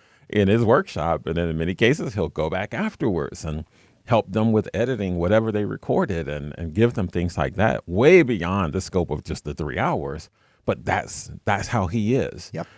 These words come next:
Speaker 1: And he wants people to get something out of his session. And I think that's the most beautiful thing of it is when you see presenters at conference, it's not just that they're a good resource in, in, the,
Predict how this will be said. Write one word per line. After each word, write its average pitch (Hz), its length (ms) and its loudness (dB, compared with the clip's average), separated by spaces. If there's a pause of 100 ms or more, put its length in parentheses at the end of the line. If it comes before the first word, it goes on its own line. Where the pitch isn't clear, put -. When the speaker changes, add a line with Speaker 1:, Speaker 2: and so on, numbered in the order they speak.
Speaker 1:
And 82 280 -2
he 123 140 2
wants 92 340 -2
people 90 260 -2
to 78 60 -6
get - 180 -4
something 82 320 -2
out 80 100 0
of 73 60 -2
his 80 120 -4
session. 85 340 -2
And 92 120 2
I 170 40 4
think 233 240 -2
that's 135 240 2
the 117 120 -2
most 92 200 0
beautiful 98 360 0
thing 85 260 -2
of 78 140 0
it 73 100 -4
is 76 200 -6 (400)
when 117 220 2
you 208 120 4
see 214 200 -2
presenters 107 560 0
at - 100 -6
conference, 107 500 -6 (500)
it's 156 320 0
not 107 600 -2 (680)
just 127 440 0 (200)
that 95 300 -2
they're 92 420 2
a 90 80 -4
good 87 460 -4 (520)
resource 101 720 4
in, 87 200 0
in, 87 200 -4
the, 90 160 -6